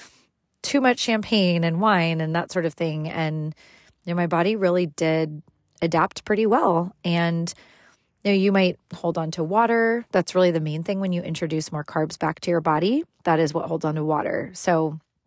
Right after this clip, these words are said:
you know, I've come home on the last day of all of my trips really retaining a lot of water, but it literally only takes twenty-four to forty-eight hours to lose it. So as long as you can mentally and even emotionally <laughs> accept that,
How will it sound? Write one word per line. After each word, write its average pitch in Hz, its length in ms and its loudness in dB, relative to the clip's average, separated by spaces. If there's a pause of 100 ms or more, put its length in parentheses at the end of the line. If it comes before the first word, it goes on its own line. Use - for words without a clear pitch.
(460)
you 180 60 0
know, 170 80 6
I've 156 120 0
come 185 200 0
home 165 400 0 (500)
on 190 80 -2
the 180 100 0
last 165 320 2
day 165 140 4
of 156 120 -2
all 180 180 2
of 196 80 0
my 165 140 -4
trips - 520 -6
really 165 240 0
retaining 170 480 -4
a 180 60 0
lot 180 160 0
of 180 80 0
water, 185 320 4
but 175 160 0
it - 180 -4 (220)
literally 160 480 0
only 156 220 -6
takes - 280 -4
twenty-four - 440 -4
to 165 60 -4
forty-eight 170 360 -2
hours - 280 -4
to - 120 -2
lose - 220 -4
it. - 220 -4 (540)
So 160 580 2
as 208 140 -4
long 254 160 -2
as 415 160 -2
you 359 80 4
can 214 320 2 (160)
mentally 185 540 -2
and 170 80 -4
even 165 180 -2
emotionally 165 880 0
<laughs> 160 200 4
accept - 500 -4
that, 240 420 2